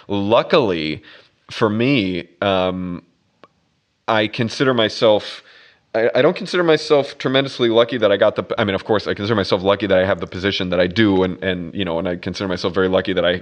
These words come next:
even have a career in music. But what I really consider myself lucky is that after I got out of school, I kind of started to enjoy this process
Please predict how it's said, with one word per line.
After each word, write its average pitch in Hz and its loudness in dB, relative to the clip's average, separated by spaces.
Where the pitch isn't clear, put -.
even 92 -4
have 90 0
a 92 -6
career 98 0
in 92 -4
music. 107 -2
But - 0
what 123 2
I 120 6
really 127 0
consider 98 -4
myself 95 0
lucky 92 -4
is 117 0
that 107 2
after 160 2
I 131 4
got 123 2
out 113 4
of 92 -8
school, 95 -2
I 107 0
kind 131 -2
of 104 -4
started 131 0
to 113 -2
enjoy 104 2
this 95 -4
process 95 0